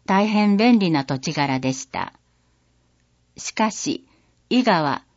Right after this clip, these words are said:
徒歩だけではなく、川港の国でもありました。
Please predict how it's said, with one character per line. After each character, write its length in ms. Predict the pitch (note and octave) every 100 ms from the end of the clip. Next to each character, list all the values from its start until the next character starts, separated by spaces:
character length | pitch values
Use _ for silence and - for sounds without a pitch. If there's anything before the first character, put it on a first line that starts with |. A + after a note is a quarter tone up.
| _
徒 140 | - C4
歩 160 | G#3+
だ 160 | D#3 F#3+
け 160 | B3
で 120 | B3 A3+
は 140 | F3
な 160 | D#3 D#3
く、 260 | - - - _ _ _ _ _ _
川 300 | - G#3+ C4
港 420 | C4 C4+ A#3+ F3+
の 160 | C#3 A2
国 340 | - F3+ F#3
で 140 | E3 F3
も 160 | D#3
あ 80 | C3
り 140 | C3 B2+
ま 120 | A#2+
し 140 | -
た。 260 | - G2